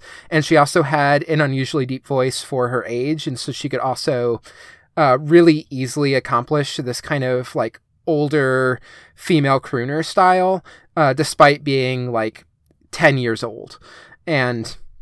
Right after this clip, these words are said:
this act was kind of scandalous in Japan, in particular because of the ways that it was tied to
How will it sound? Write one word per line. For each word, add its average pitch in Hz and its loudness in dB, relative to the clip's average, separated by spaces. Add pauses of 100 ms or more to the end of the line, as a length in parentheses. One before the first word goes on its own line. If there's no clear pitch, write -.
(880)
this 170 4
act 156 2
was 147 -2
kind 147 -2
of 127 -4 (320)
scandalous 165 2
in 190 -2
Japan, 190 0 (1300)
in 202 4
particular 175 2
because 151 -2
of 147 -2
the 143 0
ways 135 0
that 135 -2
it - -8
was 135 -8
tied 131 2
to 120 -4